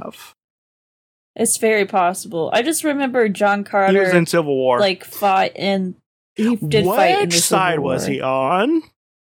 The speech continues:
Speaker 2: I think he
Speaker 1: Was
Speaker 2: was
Speaker 1: he
Speaker 2: Union.
Speaker 1: Union?
Speaker 2: Let me look it up. Let me, I think people learn their lesson after Twilight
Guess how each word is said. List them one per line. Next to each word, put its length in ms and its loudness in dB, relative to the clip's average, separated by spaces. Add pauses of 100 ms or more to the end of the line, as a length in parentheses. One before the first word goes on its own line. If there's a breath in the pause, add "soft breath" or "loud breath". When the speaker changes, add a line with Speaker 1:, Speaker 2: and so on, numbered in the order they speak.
(880)
Speaker 2:
I 80 -2
think 180 -2
he 160 2
Speaker 1:
Was 60 4
Speaker 2:
was 180 2
Speaker 1:
he 200 0
Speaker 2:
Union. 280 0
Speaker 1:
Union? 400 0 (220)
Speaker 2:
Let 180 -14
me 80 -4
look 220 0
it 60 2
up. 120 0 (880 loud breath)
Let 140 0
me, 280 -2
I 120 0
think 300 -2
people 360 -2
learn 240 0
their 160 0
lesson 400 0
after 280 -2
Twilight 720 -4